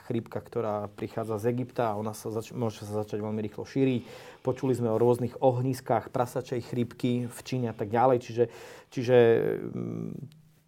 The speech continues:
tie epidémie môžu lokálne vznikať a ja sa práve teším na to veľmi, pretože aj tie M R N A vakcíny, o, ľudia si neuvedomujú, že, e, pri, pri R N A vírusoch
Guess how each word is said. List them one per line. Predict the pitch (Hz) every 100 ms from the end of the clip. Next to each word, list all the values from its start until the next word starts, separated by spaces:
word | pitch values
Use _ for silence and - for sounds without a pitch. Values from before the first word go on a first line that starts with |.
| _ 147
tie |
epidémie | 139 135 135 127
môžu | 120 135 143 120
lokálne | 110 113 131 139 127 113
vznikať | 110 127 151 143 127
a | 110 104 104
ja | 110 117
sa |
práve | 123 120 120 113
teším | 120 117 113
na | 113
to | 113
veľmi, | 110 110 113
pretože | 107 110 107 110 107
aj | 107 104 101
tie | 107 -
M | 117 117
R |
N | 110
A | 104
vakcíny, | 104 117 - - 104 104
o, | 101 107 - 113 110
ľudia | 110 110 107
si | 113
neuvedomujú, | 113 107 104 104 104
že, | 101 104 107 - - - -
e, | - 107 101 98
pri, | 117
pri | - - 117
R | 143 143 127
N | 113
A |
vírusoch | 120 127 120 - 110 104